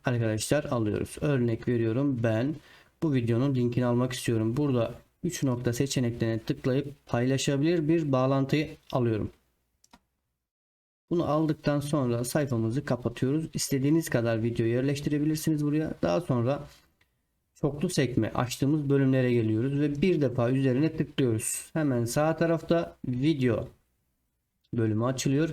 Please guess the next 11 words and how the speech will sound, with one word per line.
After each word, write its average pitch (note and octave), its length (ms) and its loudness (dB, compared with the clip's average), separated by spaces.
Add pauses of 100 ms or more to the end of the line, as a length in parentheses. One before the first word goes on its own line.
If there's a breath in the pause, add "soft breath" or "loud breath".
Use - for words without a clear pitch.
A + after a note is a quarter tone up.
Gördüğünüz A#2 440 0
gibi A#2 260 -2
U C#3 160 2
R B2 160 2
L'den B2 260 0
içe C#3 240 -2
aktar. - 320 -6 (100)
Arkadaşlar C3 580 -2
buradaki C3 720 0
linki C#3 360 0 (440 loud breath)
siliyoruz. E3 880 0